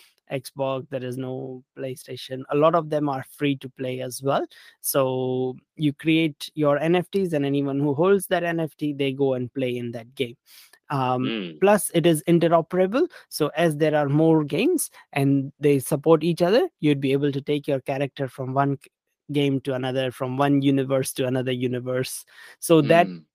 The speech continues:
Speaker 1: those are the two ways to explain. The third thing to explain is that in Web two games or any of these games, as soon as you, as soon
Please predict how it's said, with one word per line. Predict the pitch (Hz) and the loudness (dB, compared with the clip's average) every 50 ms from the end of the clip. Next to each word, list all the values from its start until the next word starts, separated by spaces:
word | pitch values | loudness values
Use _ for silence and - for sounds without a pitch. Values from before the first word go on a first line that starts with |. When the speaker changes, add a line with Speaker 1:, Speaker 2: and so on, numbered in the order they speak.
| _ | _
Speaker 1:
those | 151 143 160 180 190 180 | 4 6 8 8 8 8
are | 180 170 | 6 4
the | 160 165 | 4 2
two | 135 - - 160 160 151 | 2 2 4 4 4 4
ways | 147 147 143 139 - - | 4 2 2 0 -2 -4
to | - 139 135 131 131 | -2 -2 -2 -2 -4
explain. | 131 - - - - - 139 127 120 120 | -8 -10 -12 -12 -6 -4 -4 -4 -2 -2
The | 123 131 | -4 -4
third | - - 175 180 185 180 - | -2 0 2 2 2 0 -2
thing | - 180 170 170 160 | -2 0 2 2 0
to | - 160 139 | 0 -2 -4
explain | 135 - - - _ - 143 143 139 143 143 139 - _ | -4 -6 -10 -10 _ -2 0 0 0 0 -2 -4 -4 _
is | 143 143 143 143 139 131 | -2 0 0 0 -2 -2
that | 131 127 123 127 127 131 - _ | -4 -4 -4 -4 -6 -10 -12 _
in | - 147 127 127 127 | -4 -2 -2 0 2
Web | 147 147 147 139 _ | 2 2 2 0 _
two | - 151 143 | -4 -2 -2
games | 143 139 135 135 139 131 - | 0 -2 -2 -2 -2 -4 -4
or | 139 135 | -6 -4
any | 131 143 151 156 | -2 -2 0 0
of | 151 143 135 139 | 0 0 0 0
these | 139 135 135 131 | -2 -2 -2 -2
games, | 131 127 127 131 143 131 - - - - - - _ - | -4 -6 -4 -2 -2 -2 -4 -8 -16 -20 -20 -12 _ -6
as | 139 - | -6 -2
soon | - 165 156 151 | 0 0 2 2
as | 143 135 139 | 2 0 0
you, | 147 143 135 - - | -2 -4 -4 -4 -8
as | 131 - - - - _ _ | -8 -8 -10 -14 -16 _ _
soon | - - - 175 180 180 175 170 | -20 -2 4 6 6 8 6 4